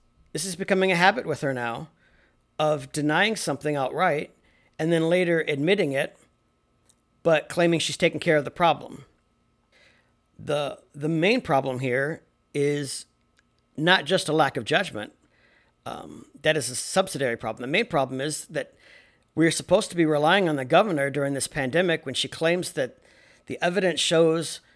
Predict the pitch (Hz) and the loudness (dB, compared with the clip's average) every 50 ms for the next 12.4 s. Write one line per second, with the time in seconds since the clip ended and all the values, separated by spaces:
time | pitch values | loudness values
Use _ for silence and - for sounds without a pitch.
0 | _ _ _ _ _ _ - - 117 117 123 139 175 175 - - 160 151 160 156 | _ _ _ _ _ _ -10 -8 -8 -8 -2 -2 -2 -2 0 -2 0 2 4 4
1 | 151 143 127 123 120 - - 170 175 165 170 165 170 175 165 151 151 - - 165 | 4 2 -2 -10 -10 -2 0 2 2 4 2 0 0 -2 -2 -2 -4 -2 0 -2
2 | 147 139 147 139 151 156 151 - - 131 147 151 139 - 110 - - - 160 175 | 0 0 -2 -2 -2 -2 -2 -4 -4 -2 -2 -2 -2 -4 -8 -8 -2 -2 0 0
3 | - - - 170 151 147 147 143 143 _ _ _ _ _ _ _ _ _ _ _ | 0 -4 -2 0 0 0 0 -2 -6 _ _ _ _ _ _ _ _ _ _ _
4 | _ _ _ _ _ - 135 160 160 156 151 - - _ _ _ _ _ _ _ | _ _ _ _ _ -8 0 2 2 2 2 -2 -6 _ _ _ _ _ _ _
5 | _ _ _ _ - - - 147 143 - - - - 202 226 254 196 160 - - | _ _ _ _ -8 -8 -6 -6 -8 -10 -10 -4 -2 0 0 2 0 -2 2 0
6 | 165 156 - 139 151 147 - 156 147 - - 233 240 - - 165 151 143 135 135 | 0 0 0 -2 -2 -2 0 -2 -4 -2 -2 -2 -2 -2 -2 0 0 0 0 -4
7 | 147 170 - - 160 139 - - 147 151 - - 190 190 190 - - - 180 185 | -6 -6 -8 -6 -8 -8 -6 -6 -10 -10 -6 -2 -2 -2 -2 -2 -2 0 0 0
8 | 180 - - 175 - - 165 139 135 135 135 131 - - _ _ _ _ _ _ | 0 -2 -4 -6 -4 -4 -4 -4 -2 -2 -2 -2 -4 -8 _ _ _ _ _ _
9 | - 143 127 139 170 180 - - 156 147 135 131 120 - - - _ _ _ _ | -8 -6 -2 0 0 0 0 -2 -6 -6 -6 -6 -8 -10 -14 -14 _ _ _ _
10 | _ _ _ _ _ _ _ - - - - 165 180 175 139 165 156 151 139 127 | _ _ _ _ _ _ _ -12 -12 -8 -2 0 0 2 2 0 -2 -2 -2 -4
11 | 120 - - - _ _ _ _ - - 147 156 160 - - - 147 147 175 170 | -6 -6 -10 -16 _ _ _ _ -10 -2 2 2 2 2 0 0 2 2 2 0
12 | - 139 147 160 - - - | -2 -6 -6 -6 -8 -10 -12